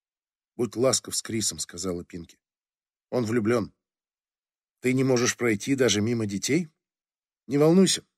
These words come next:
он любит тебя куда больше, чем меня». Тут вмешался Крис, сказав что-то про детский бал. Он хорошо танцевал, и вдвоем они смотрелись очень элегантно. Вернувшись за столик, мы выпили бутылку шампанского.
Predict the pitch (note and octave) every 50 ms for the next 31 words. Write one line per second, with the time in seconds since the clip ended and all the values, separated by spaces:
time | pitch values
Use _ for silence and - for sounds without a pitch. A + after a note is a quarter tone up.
0 | _ _ _ _ _ _ _ _ _ - B2+ C#3+ D3+ E3 F#3 E3 D#3+ D#3+ D#3+ -
1 | - C#3 B2+ D3 C#3+ - - B2+ A#2 A2+ G#2+ G2+ G2+ A#2 A#2+ A2 - - - -
2 | - F2 D#2+ D#2 D#2+ D#2+ D2+ C#2+ C#2 - _ _ _ _ _ _ _ _ _ _
3 | _ _ _ _ _ _ _ _ _ - A3 A3 G#3 G#3+ A#3 A#3 - - A3+ G#3+
4 | G3+ - G#3 - E3+ E3 E3+ D#3+ - - - - - - - - - C3+ C3 C3+
5 | F3 E3+ - - - D#3 D3+ - D#3+ C#3+ A#2 G2 - B2 A#2 A#2 C3+ C#3 C#3 -
6 | - C3+ A2+ G2+ F#2 D#2+ C2+ - - _ _ _ _ _ _ _ _ _ _ _
7 | _ _ - F#3 D#3 - F#3 F#3+ - G3 F#3 E3+ F3 D#3+ - - F#3 G3+ G3 D#3+
8 | A#2 A2 G#2+ F#2+ F#2 F#2+ A2 C3 C#3+ D#3+ E3 D#3 C3+ B2+ B2+ B2 - - A#2+ G#2+
9 | C#3 C#3 C#3 C3 A#2+ - C#3 C#3 - - A#2 A2+ G#2+ G#2 G#2+ G2+ A2 A#2 A2+ G#2
10 | F2+ - - - - _ _ _ _ _ _ _ - - - - - B2+ C#3 F3
11 | A#3+ A#3 - G#3+ G3 D3+ D3 F3+ D#3 - - G#3+ G#3+ G#3 F#3+ - - D3 C#3 D3+
12 | E3+ D3+ D#3 C#3+ C3+ B2+ B2 G#2+ - C#3 C3+ - - - - A#2+ G#2+ G2 G2+ F#2
13 | E2+ D#2+ - - - - -